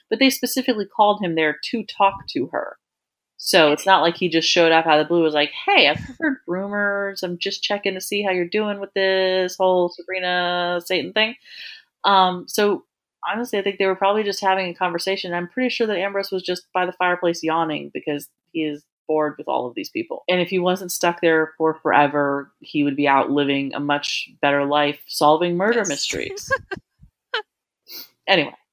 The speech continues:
Speaker 1: that's, yeah, on the second viewing, I got much less of a creepy vibe out of it, but I think that's because knowing how it goes forward.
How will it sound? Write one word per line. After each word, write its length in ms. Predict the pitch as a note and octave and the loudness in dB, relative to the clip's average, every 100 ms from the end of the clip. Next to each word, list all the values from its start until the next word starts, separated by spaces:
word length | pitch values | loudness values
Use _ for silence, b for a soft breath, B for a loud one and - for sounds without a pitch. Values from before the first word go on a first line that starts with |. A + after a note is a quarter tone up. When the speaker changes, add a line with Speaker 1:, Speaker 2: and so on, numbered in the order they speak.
| _ _ _ - | _ _ _ 4
Speaker 1:
that's, 300 | G#3+ G#3 - | 6 4 2
yeah, 320 | G3 C3+ B2+ | 6 6 6
on 100 | E3+ | 0
the 60 | F#3 | 0
second 340 | G3+ G3 F3+ | 0 0 2
viewing, 280 | E3+ D#3 D3 | 2 2 2
I 140 | D3 C3+ | 0 -2
got 360 | - D3+ C#3+ | 2 2 4
much 240 | D3+ D3+ - | 2 0 0
less 180 | D3 - | -2 -2
of 80 | |
a 60 | C3 | -6
creepy 680 | - - D3 D3 E3 E3 D#3 | -6 -2 -2 0 -2 -4 -2
vibe 260 | E3 E3 E3 | 2 4 4
out 200 | E3+ F3 | 4 4
of 120 | F3+ | 2
it, 120 | F#3 F3 | -2 0
but 80 | D3+ | -2
I 40 | |
think 180 | D#3+ D#3 | -2 -4
that's 160 | D3+ - | -6 -6
because 360 | D3 C#3+ C#3 | -2 -2 -2
knowing 560 | D3+ D3+ D3 C#3 C3+ C3+ _ _ _ _ | -2 0 2 2 -2 -6 _ _ _ _
how 220 | - E3+ D3+ | 4 6 6
it 120 | - | 4
goes 300 | C#3+ C3+ - | 0 0 -2
forward. 560 | - A2+ C#2 - - | -2 0 0 -4 -8